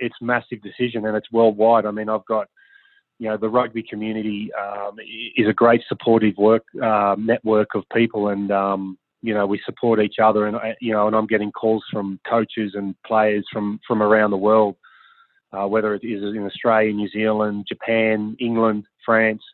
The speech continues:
it doesn't matter where. And, and, you know, they're all saying, "Well, what, what's happening with your league? What are you doing?" Uh, you know, this is what we're, is happening here. And, um, you know, and there's a lot of concern and there's a lot of uncertainty because, you know, as, as it's been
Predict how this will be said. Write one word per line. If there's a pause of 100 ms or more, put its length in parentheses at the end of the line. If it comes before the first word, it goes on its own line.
(500)
it
doesn't
matter
where.
And,
and,
you
know,
they're
all
saying,
"Well,
what,
what's
happening
with
your
league?
What
are
you
doing?" (760)
Uh,
you
know,
this
is
what
we're,
is
happening
here.
And, (560)
um, (280)
you
know,
and
there's
a
lot
of
concern
and
there's
a
lot
of
uncertainty
because, (240)
you
know,
as, (340)
as
it's
been